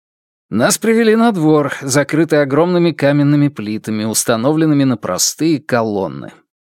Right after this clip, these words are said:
Здесь в каждом углу парили призраки в серых одеждах слуг. На одеянии каждого было вышито черное перо,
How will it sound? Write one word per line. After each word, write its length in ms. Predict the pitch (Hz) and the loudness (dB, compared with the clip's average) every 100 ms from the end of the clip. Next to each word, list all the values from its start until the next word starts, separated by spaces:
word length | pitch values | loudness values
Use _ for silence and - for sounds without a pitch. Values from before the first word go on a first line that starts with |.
| _ 95 | _ -10
Здесь 480 | 87 107 180 180 | -6 0 2 2
в 20 | - | 2
каждом 400 | 175 151 160 156 | 0 2 0 2
углу 300 | 151 165 175 | 2 2 2
парили 420 | 156 147 165 156 | 2 0 2 0
призраки 640 | 147 143 160 151 151 151 | 0 -2 0 -2 -2 -2
в 80 | 123 | -2
серых 400 | - 156 151 - | -2 0 0 0
одеждах 560 | 135 120 139 113 120 - | -2 0 -2 -2 -6 -6
слуг. 640 | - 117 123 - - - _ - - - - | -6 -4 -6 -8 -16 -20 _ -20 -20 -18 -2
На 160 | 120 | 0
одеянии 480 | 139 147 180 185 175 | 2 2 2 2 0
каждого 560 | 156 143 143 131 147 139 | 0 2 2 0 0 0
было 240 | 131 135 | 2 0
вышито 420 | 131 165 - 151 | 2 0 0 -2
черное 600 | 151 - 135 135 127 127 | -2 -2 0 0 0 -4
перо, 520 | 120 120 113 95 76 | -4 -4 -4 -4 -8